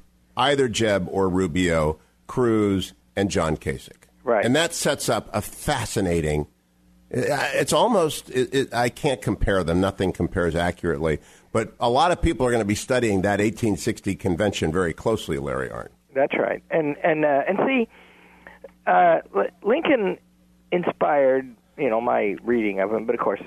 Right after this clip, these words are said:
Speaker 2: I'm biased. I love Abraham Lincoln and know a lot about him. Is that bias? Not really. But, uh, Lincoln inspired love and confidence by his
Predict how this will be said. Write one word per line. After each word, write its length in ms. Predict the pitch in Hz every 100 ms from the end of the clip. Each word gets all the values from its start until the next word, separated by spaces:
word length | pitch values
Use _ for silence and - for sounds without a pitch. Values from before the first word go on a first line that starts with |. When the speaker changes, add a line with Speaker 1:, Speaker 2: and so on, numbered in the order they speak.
| - - - _ _ _
Speaker 2:
I'm 200 | 196 226
biased. 500 | 156 107 120 151 - - -
I 100 | 151
love 260 | 160 156 151
Abraham 400 | 160 170 175 196
Lincoln 300 | 208 110 104
and 140 | 113
know 140 | 127
a 60 | 127
lot 160 | 127 127
about 260 | 147 123
him. 100 | - _ - - - - -
Is 100 | 139
that 200 | 123 110
bias? 260 | 117 120 -
Not 140 | 110
really. 220 | 117 135 117
But, 280 | 143 - 170
uh, 200 | 139 127 143 _ _ _ - - - - _ _ _ -
Lincoln 300 | 233 311 285
inspired 800 | 202 - - 175 156 143 135 131 - _ _ _
love 400 | 170 214 160 90 - - _ _ - - - _
and 180 | 143 147
confidence 560 | 165 170 - - - - - - _ _ -
by 300 | 131 127 127
his 280 | 143 127